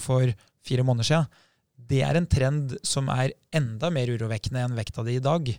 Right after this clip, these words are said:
Mens hvis du har veid hundre og treogtredve kilo i ti år, så er jo det mye mindre urovekkende, for det betyr at da spiser du akkurat like mye som du bruker.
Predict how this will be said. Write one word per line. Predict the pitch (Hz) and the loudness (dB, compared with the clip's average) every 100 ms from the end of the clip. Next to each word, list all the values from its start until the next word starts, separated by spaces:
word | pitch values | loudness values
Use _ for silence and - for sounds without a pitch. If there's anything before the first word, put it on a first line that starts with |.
| _ _ _ _ _ _ _ _ - | _ _ _ _ _ _ _ _ -6
Mens | 139 127 | -2 0
hvis | 127 | 0
du | |
har | 143 | 4
veid | 139 139 | 4 4
hundre | 123 | 0
og | 127 | 0
treogtredve | 120 120 123 | 0 2 0
kilo | 120 120 | 0 0
i | 127 | 0
ti | - 131 131 | 0 2 4
år, | 170 233 117 | 4 4 0
så | 104 165 | 0 2
er | 151 | 4
jo | |
det | 135 139 | 2 2
mye | 135 185 | 2 2
mindre | 127 120 | 2 2
urovekkende, | 110 110 - 127 | 2 0 0 -2
for | 120 | 0
det | 170 | 2
betyr | 190 117 113 | 0 0 -2
at | 143 | 0
da | 147 | 0
spiser | - 107 - | 0 -2 0
du | 113 | -2
akkurat | 104 113 110 | -2 -4 -4
like | 101 113 | -6 -6
mye | 104 | -6
som | 120 | -6
du | 120 | -4
bruker. | 117 104 - 131 | -4 -6 -4 -6